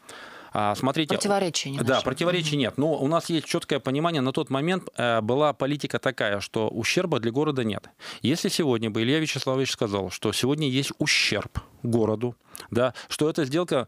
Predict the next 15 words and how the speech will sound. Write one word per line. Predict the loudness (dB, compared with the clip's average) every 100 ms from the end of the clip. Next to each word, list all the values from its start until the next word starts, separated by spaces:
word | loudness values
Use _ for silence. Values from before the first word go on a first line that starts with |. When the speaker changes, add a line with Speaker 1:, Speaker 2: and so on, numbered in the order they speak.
| -2
Speaker 1:
может, | 0 2 0 -2
э, | 2 2 4 2
являться | 2 2 0 -2
сомнительной, | -2 0 0 0 -2 -2
потому | -2 -2 -2
что, | 0 0
вернее | 2 2 0
всего, | 0 0
что | 0 -2
там | -2
все | -2 0
видны | 0 -2 -2
коррупционные | -2 -4 -2 0 2 0
там | -2 -4
составляющие, | -4 -2 2 2 0 0 -2